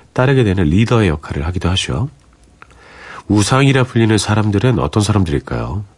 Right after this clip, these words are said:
남들보다 특별한 능력 한두 가지가 있는 것은 뭐 기본이겠죠. 그런데 특별한 능력이 좀 있다고 해서 모두가 우상이 되는 건 아닌 것 같습니다.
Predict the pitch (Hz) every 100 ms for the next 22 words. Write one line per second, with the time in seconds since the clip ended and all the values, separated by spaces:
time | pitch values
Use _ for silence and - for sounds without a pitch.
0 | _ _ _ - - - - 87 87 76
1 | 82 - - 123 110 92 92 98 139 139
2 | 117 - 92 82 78 76 - - 131 98
3 | 85 - 123 113 110 - - 92 131 -
4 | _ _ _ _ 110 113 143 101 - -
5 | - - - - - - 185 165 113 120
6 | 143 143 131 92 - _ _ - 104 101
7 | 151 147 117 90 113 85 - _ - -
8 | _ - 110 123 143 107 92 - 123 110
9 | 92 85 80 85 78 65 69 62 - -
10 | 60 -